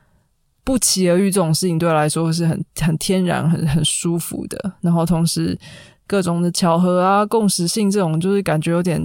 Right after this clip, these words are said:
有点技巧的事情，就是都跟水星有关系。那讲到这个共识性这件事情，我在准备水星的这个脚本和内容还有研究的时候发现，就我在做完那一天的时候发现，这更-，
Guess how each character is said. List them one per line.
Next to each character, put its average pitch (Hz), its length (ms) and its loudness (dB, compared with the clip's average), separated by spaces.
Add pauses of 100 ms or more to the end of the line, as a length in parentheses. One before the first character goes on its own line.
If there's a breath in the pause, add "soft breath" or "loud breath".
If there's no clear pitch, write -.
(100)
有 180 100 0
点 165 220 0
技 208 260 -2
巧 - 260 -2
的 - 60 -4
事 170 160 -2
情， - 280 -6
就 156 120 -4
是 165 80 0
都 160 160 0
跟 165 160 0
水 - 200 -4
星 - 180 -6
有 156 140 -4
关 - 280 -8
系。 202 360 -6 (920)
那 226 100 0
讲 160 180 0
到 190 120 2
这 208 120 -2
个 180 200 -2
共 185 260 0
识 147 220 -2
性 175 260 -2
这 165 80 -2
件 170 160 0
事 175 160 -2
情， - 260 -8 (680 loud breath)
我 180 200 0
在 226 240 0
准 151 280 -2
备 185 240 0
水 - 220 -4
星 165 320 -2
的 160 120 -2
这 165 120 -6
个 - 320 -4
脚 151 180 0
本 165 240 0
和 165 120 0
内 170 180 0
容 - 100 -4 (120)
还 165 80 4
有 151 80 0
研 - 180 -4
究 160 160 -2
的 156 80 -2
时 - 140 -6
候 175 160 0
发 170 280 -2
现， - 280 -2 (100)
就 175 160 -2
我 175 80 -2
在 190 140 0
做 208 180 0
完 156 140 2
那 165 120 0
一 165 60 -2
天 156 160 -2
的 151 100 0
时 - 140 -4
候 160 240 -2
发 170 240 0
现， 170 300 0
这 175 180 0
更-， 165 320 -2